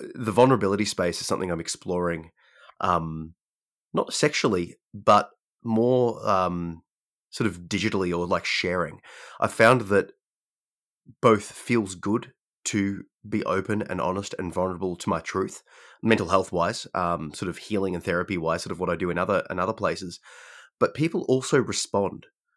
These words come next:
You know, you can sort of, y-, you find that people just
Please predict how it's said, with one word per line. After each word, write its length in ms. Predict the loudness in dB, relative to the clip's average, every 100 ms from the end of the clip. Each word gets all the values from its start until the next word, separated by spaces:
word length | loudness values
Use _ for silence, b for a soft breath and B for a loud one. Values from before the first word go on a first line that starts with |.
| _
You 120 | 2
know, 80 | 4
you 180 | 4 0
can 120 | -4
sort 140 | 0
of, 300 | 0 -2 -10 -20 _ _ _ _ _ _ _ _ -20
y-, 320 | -20 -18 -18 -20 -20 -20 _ _ _ _
you 200 | -6 2
find 280 | 6 6 4
that 120 | 0
people 320 | -2 0 -2
just 400 | 0 0 0